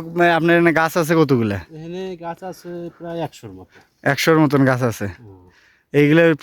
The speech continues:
Speaker 1: সব, প্রত্যেকটা গাছ হতেই ঠিক এইভাবে, এইভাবে করে উঠতে হবে না?
Speaker 2: হ্যাঁ, এইভাবে উঠতে, এইভাবে লাগাইতে হইবে।
Speaker 1: এই যে
Speaker 2: এইভাবে
Speaker 1: মানে
Speaker 2: না লাগালে তো আর খাজুর হবে না মনে করেন।
Speaker 1: হ্যাঁ।
Speaker 2: এইভাবে লাগাই দিতে হইবে।
Speaker 1: তো এটা তো অনেক পরিশ্রমের কাম।
Speaker 2: অনেক পরিশ্রমের কাম।
Speaker 1: এখন এই যে আবার পাউডার লাগাই দিব,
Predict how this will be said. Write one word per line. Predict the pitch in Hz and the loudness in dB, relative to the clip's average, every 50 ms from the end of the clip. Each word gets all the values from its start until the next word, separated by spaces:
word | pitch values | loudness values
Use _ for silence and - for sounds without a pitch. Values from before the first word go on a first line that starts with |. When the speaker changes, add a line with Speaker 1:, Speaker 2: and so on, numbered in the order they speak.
| - | -8
Speaker 1:
সব, | - - - 151 | -4 -2 -2 -2
প্রত্যেকটা | - - 202 185 - 202 180 - 190 170 | 0 0 0 0 0 -2 0 0 0 0
গাছ | 165 165 147 160 | 0 0 0 0
হতেই | 170 156 185 185 | 0 2 2 2
ঠিক | 170 - 185 160 151 | 2 0 -2 0 2
এইভাবে, | 165 160 151 156 165 151 160 | 2 4 4 4 4 4 4
এইভাবে | 160 156 147 151 151 139 | 4 6 6 4 4 4
করে | 147 151 | 6 6
উঠতে | 147 135 - - 135 | 4 4 2 0 0
হবে | 120 120 135 | 2 2 2
না? | 151 175 | 2 0
Speaker 2:
হ্যাঁ, | 208 131 127 127 | -2 -6 -10 -14
এইভাবে | 139 135 135 135 123 135 135 127 | -14 -12 -12 -12 -10 -10 -10 -10
উঠতে, | 127 131 127 _ - 143 143 | -10 -12 -14 _ -16 -16 -14
এইভাবে | 135 120 127 120 107 113 | -14 -14 -14 -14 -14 -14
লাগাইতে | 107 107 104 110 104 - - | -14 -14 -16 -16 -18 -18 -18
হইবে। | 104 98 92 87 - - _ _ _ _ _ _ _ _ _ | -18 -18 -20 -20 -20 -20 _ _ _ _ _ _ _ _ _
Speaker 1:
এই | - 135 | -4 -2
যে | 135 | -2
Speaker 2:
এইভাবে | 127 127 - 143 147 | -2 0 0 0 2
Speaker 1:
মানে | 143 143 143 143 139 | 4 4 4 4 2
Speaker 2:
না | 139 143 | 2 0
লাগালে | 143 151 151 156 147 | -2 -4 -4 -4 -6
তো | - 143 | -8 -10
আর | 120 | -14
খাজুর | - - 101 104 127 127 | -14 -18 -16 -14 -12 -12
হবে | 117 110 107 110 | -10 -10 -10 -10
না | 104 95 | -12 -14
মনে | 95 92 92 | -16 -18 -18
করেন। | - - | -16 -6
Speaker 1:
হ্যাঁ। | - - 156 156 156 147 135 120 110 95 - - _ _ _ _ _ _ _ _ _ _ | -4 -2 0 2 2 0 0 -2 -4 -6 -12 -18 _ _ _ _ _ _ _ _ _ _
Speaker 2:
এইভাবে | 123 123 110 110 | -16 -14 -14 -14
লাগাই | 107 110 110 110 | -14 -14 -14 -14
দিতে | 104 107 - - | -16 -16 -16 -16
হইবে। | 113 101 95 92 - _ _ _ _ _ _ _ _ _ - | -16 -16 -18 -20 -20 _ _ _ _ _ _ _ _ _ 0
Speaker 1:
তো | |
এটা | 165 160 | 2 4
তো | 165 196 | 4 4
অনেক | 190 185 190 190 | 4 4 2 0
পরিশ্রমের | - - 214 208 202 - - 180 165 151 135 110 | 4 4 6 6 6 4 2 2 2 2 2 2
কাম। | 117 110 101 98 90 - _ _ | 0 -2 -2 -4 -8 -12 _ _
Speaker 2:
অনেক | - 165 165 147 - _ | -16 -14 -14 -14 -14 _
পরিশ্রমের | 127 123 110 - - 107 101 - | -18 -20 -20 -20 -20 -20 -20 -20
কাম। | - 101 101 - _ _ _ _ _ _ _ - - _ _ - - - - - - - - - - - - - - - - - - - - | -20 -20 -20 -20 _ _ _ _ _ _ _ -20 -20 _ _ -20 -20 -20 -20 -20 -20 -20 -20 -20 -20 -20 -20 -20 -20 -20 -20 -20 -20 -8 -4
Speaker 1:
এখন | - 135 139 143 | 0 2 2 2
এই | 143 | 4
যে | 139 143 | 4 2
আবার | 143 139 139 - | 2 0 0 0
পাউডার | - 156 147 143 139 143 | 0 2 2 2 2 2
লাগাই | 143 147 143 139 139 139 135 | 2 2 2 2 2 0 0
দিব, | 131 131 123 | 0 0 0